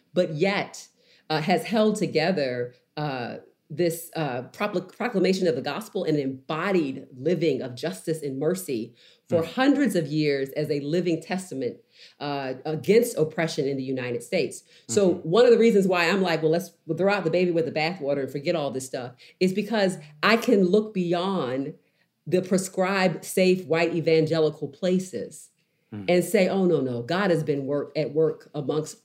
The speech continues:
Speaker 1: all kinds of people all around the world in the underground church right now." The pain that I'm experiencing or the, the disappointment I'm seeing in this local church or in this denomination does not speak for all of God's church.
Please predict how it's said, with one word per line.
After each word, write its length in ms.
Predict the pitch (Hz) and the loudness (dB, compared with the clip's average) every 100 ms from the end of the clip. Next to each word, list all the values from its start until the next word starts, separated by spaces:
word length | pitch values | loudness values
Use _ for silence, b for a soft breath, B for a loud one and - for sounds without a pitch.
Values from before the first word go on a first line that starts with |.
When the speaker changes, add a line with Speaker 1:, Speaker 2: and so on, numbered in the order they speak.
| _ - | _ 0
Speaker 1:
all 300 | 170 175 165 | 2 2 0
kinds 420 | - 208 202 156 | -6 0 2 2
of 120 | 156 | 0
people 440 | - 151 - 127 - | -4 -6 -4 -6 0
all 400 | 190 233 226 202 | 6 8 8 6
around 320 | 190 190 190 | 6 6 4
the 100 | 165 | 4
world 400 | 160 175 160 147 - | 4 4 4 2 4
in 180 | 214 233 | 4 4
the 180 | 165 - | 0 2
underground 640 | 220 240 208 165 175 170 | 2 4 4 4 2 2
church 340 | 185 180 165 - | 0 -2 -2 -4
right 200 | 147 151 | -4 -2
now." 360 | 156 151 135 123 B B - | -4 -4 -8 -12 B B -2
The 100 | 160 | 0
pain 340 | 208 220 240 | 4 6 6
that 100 | 202 | 6
I'm 140 | 170 165 | 6 4
experiencing 680 | 156 - 175 175 170 165 | 2 0 0 0 0 -2
or 160 | 147 151 | -2 -2
the, 240 | 147 139 - | -2 -4 -4
the 140 | 156 | -2
disappointment 600 | 170 185 160 233 240 180 | -2 -4 0 2 2 2
I'm 80 | 160 | 0
seeing 420 | 160 - 190 160 | -2 0 2 2
in 200 | 123 143 | -2 -4
this 260 | 147 190 185 | -2 -4 -4
local 340 | 156 156 190 170 | 0 0 0 -6
church 340 | - 175 160 | -2 -2 0
or 80 | 156 | 0
in 120 | 143 | 0
this 180 | 147 185 | -2 -4
denomination 960 | - 160 156 156 139 147 180 185 131 123 b b - | -2 -2 0 -2 -2 -2 -2 -4 -8 -10 b b -8
does 240 | 151 170 147 | -2 0 0
not 420 | 151 175 190 - | -2 0 -2 -6
speak 420 | - - 190 - | -16 -4 -2 -2
for 180 | - - | -4 -8
all 380 | - 143 151 156 | -6 -2 0 0
of 140 | 151 | 0
God's 400 | 123 135 127 123 | -6 -10 -8 -10
church. 580 | - - 135 - - - | -12 -10 -8 -10 -14 -18